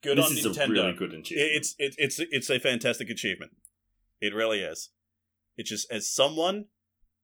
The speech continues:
Speaker 1: who thoroughly enjoys the kart racing genre, it saddens me that Mario Kart eight is the best-selling racing game. 'Cause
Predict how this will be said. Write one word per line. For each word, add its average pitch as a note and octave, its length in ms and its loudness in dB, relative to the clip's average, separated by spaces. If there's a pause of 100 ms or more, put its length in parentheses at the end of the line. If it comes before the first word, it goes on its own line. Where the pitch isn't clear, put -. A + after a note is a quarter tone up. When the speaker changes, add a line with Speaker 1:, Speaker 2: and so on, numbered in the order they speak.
(280)
Speaker 1:
who A#2 360 -4 (380)
thoroughly F3 600 4
enjoys B2 680 0
the A2 160 -4
kart B2+ 320 -2
racing C#3 400 -6
genre, A2+ 560 -2 (1300)
it A#2 180 -4
saddens C#3 760 6
me B2+ 140 2
that A#2 180 -4
Mario A#2 340 2
Kart A2 340 0
eight G#2+ 180 -4
is G#2 140 -10
the A2+ 80 -10
best-selling G2+ 540 -4
racing F#2+ 340 -8
game. D#2+ 220 -8 (1400)
'Cause A#2 480 -2